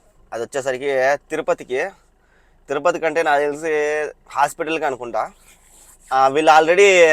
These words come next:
మనం ఫస్ట్ ఒకసారి బాడీకి పోయినాం కదా, మా ఓనర్ అని చెప్పినా కదా, వాళ్ళదే బాడీగా. ఆ, నేనైతే మొత్తం రెడీ అయ్యి బయలుదేరిన అనమాట. So, ఈ బ్యాగ్ అనేది ఖచ్చితంగా నేను మెయింటైన్ చేస్తా. దీంట్లో మనకి మైకులు, గీకులు,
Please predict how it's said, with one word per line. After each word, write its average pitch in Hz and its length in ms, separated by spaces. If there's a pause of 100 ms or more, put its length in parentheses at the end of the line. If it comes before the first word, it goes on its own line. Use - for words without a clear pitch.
(120)
మనం 135 480
ఫస్ట్ 143 200
ఒకసారి 147 400
బాడీకి 139 320
పోయినాం 139 220
కదా, 120 300
మా 131 180
ఓనర్ 151 300
అని 135 140
చెప్పినా 110 200
కదా, 117 280 (440)
వాళ్ళదే 135 440
బాడీగా. 123 500 (880)
ఆ, 101 500
నేనైతే 117 360
మొత్తం 135 420
రెడీ 127 220
అయ్యి 123 160
బయలుదేరిన 120 460
అనమాట. 90 280 (840)
So, 135 60
ఈ 139 120
బ్యాగ్ 156 260
అనేది 175 260
ఖచ్చితంగా 160 400
నేను 147 160
మెయింటైన్ 139 280
చేస్తా. 117 300
దీంట్లో 123 280
మనకి 117 560
మైకులు, 120 440
గీకులు, 120 400